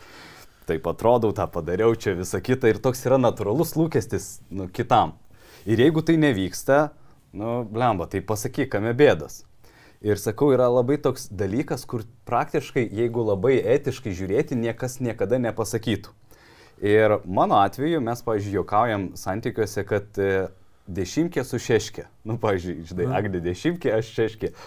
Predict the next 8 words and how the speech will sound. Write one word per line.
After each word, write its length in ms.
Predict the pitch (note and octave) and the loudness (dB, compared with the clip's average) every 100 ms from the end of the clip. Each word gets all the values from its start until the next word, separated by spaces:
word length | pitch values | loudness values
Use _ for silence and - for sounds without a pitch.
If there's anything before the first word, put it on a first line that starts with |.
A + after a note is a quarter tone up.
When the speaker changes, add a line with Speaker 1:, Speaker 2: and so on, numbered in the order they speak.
| - | -4
Speaker 1:
Pagal, 340 | G#2+ G#2 G#2 | 0 2 2
nu, 240 | F2+ G2 F#2+ - - - - | -2 -6 -8 -12 -20 -16 -2
išvaizdą 580 | C3+ - C3+ A2+ A2 - | 0 4 2 4 2 0
<laughs> 40 | |
tokias 380 | - - - - | -4 2 4 4
kažkokius, 580 | - D3 D3+ C#3+ C#3+ A#2 | 2 2 2 2 2 2
žinai. 220 | G#2+ C3 F3+ - - - - - - - - - | 2 2 0 -14 -20 -18 -18 -18 -20 -20 -20 -4
Ir 320 | - C#3+ C3+ | 4 6 6